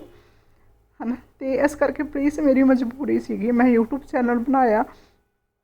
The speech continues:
ਕਿਤੇ ਵਾਹਿਗੁਰੂ ਨੇ ਮੌਕਾ ਦਿੱਤਾ, ਆਪਾਂ ਤੁਹਾਡੇ ਨਾਲ, ਸਾਰੇ ਭੈਣ ਭਰਾਵਾਂ ਦੇ ਨਾਲ ਜ਼ਰੂਰ ਸ਼ੇਅਰ ਕਰਾਂਗੇ ਵੀ ਮੇਰੀ ਉਹ ਕੀ ਮਜਬੂਰੀ ਸੀਗੀ ਜਿਹਦੇ ਕਾਰਨ ਮੈਨੂੰ ਚੈਨਲ ਬਣਾਉਣਾ ਪੈ ਗਿਆ।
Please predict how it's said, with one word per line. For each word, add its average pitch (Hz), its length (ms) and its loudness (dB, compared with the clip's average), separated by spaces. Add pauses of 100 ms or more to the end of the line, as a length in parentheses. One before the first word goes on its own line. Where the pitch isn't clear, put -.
(340)
ਕਿਤੇ 269 260 -2
ਵਾਹਿਗੁਰੂ 247 420 0
ਨੇ 247 120 0
ਮੌਕਾ 240 340 -2
ਦਿੱਤਾ, 226 280 -6
ਆਪਾਂ 233 200 -6
ਤੁਹਾਡੇ 240 340 -2
ਨਾਲ, 226 260 0
ਸਾਰੇ 226 300 -2
ਭੈਣ 247 260 -2
ਭਰਾਵਾਂ 247 340 -4
ਦੇ 240 120 -2
ਨਾਲ 233 200 2
ਜ਼ਰੂਰ 240 340 0
ਸ਼ੇਅਰ 254 320 -2
ਕਰਾਂਗੇ 247 500 -6 (1080)
ਵੀ 269 240 -12
ਮੇਰੀ 254 300 2
ਉਹ 262 100 2
ਕੀ 285 260 -4
ਮਜਬੂਰੀ 269 500 0
ਸੀਗੀ 269 300 0
ਜਿਹਦੇ 247 260 0
ਕਾਰਨ 262 280 2
ਮੈਨੂੰ 294 220 -2
ਚੈਨਲ 277 380 4
ਬਣਾਉਣਾ 262 320 2
ਪੈ 240 220 -2
ਗਿਆ। 254 180 -2